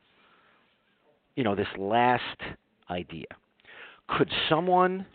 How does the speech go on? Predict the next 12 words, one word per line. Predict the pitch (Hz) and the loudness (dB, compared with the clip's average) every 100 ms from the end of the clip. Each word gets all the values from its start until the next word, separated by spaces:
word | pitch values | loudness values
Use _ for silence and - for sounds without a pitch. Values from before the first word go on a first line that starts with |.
| _ _ _ _ _ _ | _ _ _ _ _ _
in | 95 | -10
the | 82 | -6
mainstream | 92 131 - - 147 | -2 -2 0 0 -2
media | 143 123 82 73 - - _ _ _ _ _ _ _ _ _ _ _ _ _ - | -2 -4 -4 -10 -14 -20 _ _ _ _ _ _ _ _ _ _ _ _ _ -4
ask | 123 151 - - | 2 2 0 -2
the | 131 | -2
New | 117 | 0
York | 127 143 - | 4 4 2
Mets | 110 - - - - - _ _ _ _ _ _ _ _ _ _ _ _ _ _ - | -6 -8 -14 -20 -20 -20 _ _ _ _ _ _ _ _ _ _ _ _ _ _ -10
why | 98 104 131 170 | 2 4 6 4
it | 139 | 2
was | 123 | -2